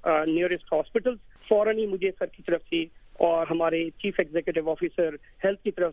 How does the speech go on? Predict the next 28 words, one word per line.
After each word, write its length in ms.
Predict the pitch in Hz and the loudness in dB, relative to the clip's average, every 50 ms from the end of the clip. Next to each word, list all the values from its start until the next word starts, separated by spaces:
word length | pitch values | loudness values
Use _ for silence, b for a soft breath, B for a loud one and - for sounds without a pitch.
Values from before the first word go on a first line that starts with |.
| - - | -2 -2
سے 80 | 175 | -2
اور 100 | 165 160 | 0 0
ڈائریکٹر 320 | 151 165 160 165 - - 185 | 0 0 -2 0 0 0 0
ہیلتھ 240 | 175 185 190 - | 0 0 -2 -2
کی 60 | - 196 | -4 -4
طرف 200 | - 165 165 - - | -2 -2 -4 -4 -6
سے 60 | 170 - | -4 0
فوراً 240 | - 175 165 165 165 | 0 0 0 0 -4
مجھے 180 | 160 151 160 151 | -2 -2 -2 -2
رپلائی 420 | 156 156 - 180 170 175 185 180 | -2 -2 0 2 2 4 4 2
آیا 260 | 170 160 160 156 156 151 - - | 2 2 0 0 -2 -2 -2 -2
کہ 80 | - - | 0 0
تمام 320 | - 196 180 190 196 208 208 | 0 0 2 2 2 2 2
hospitals 580 | 170 170 170 - - 190 170 - 175 160 - | 0 -2 -2 -2 -2 -4 -2 -2 -2 -4 -4
کو 120 | - 185 165 | -4 -4 -2
sensitize 500 | - - 170 - - - - 160 160 156 - | 0 -2 -2 -2 0 2 2 2 2 2 0
کر 100 | - 170 | -2 -2
دیے 220 | 151 - 165 165 156 156 | 0 0 -2 0 0 0
گئے، 80 | 165 | 0
ہاسپٹل 480 | 156 147 156 151 - - 170 165 156 156 | 0 0 -2 -2 -2 -2 -2 0 0 0
آپ 140 | 151 - - | -2 -2 -4
کی 60 | - | -4
طرف 160 | - 170 156 | -2 -2 -2
موو 140 | 143 156 156 | -2 -2 -4
کر 240 | - - 175 151 139 | -4 -4 -6 -4 -2
رہے 100 | 147 139 | -2 -4
ہیں۔ 260 | 135 - - - - | -4 -6 -6 0 2
parallel 460 | 190 202 220 233 233 240 240 240 | 2 4 4 2 2 0 -2 -4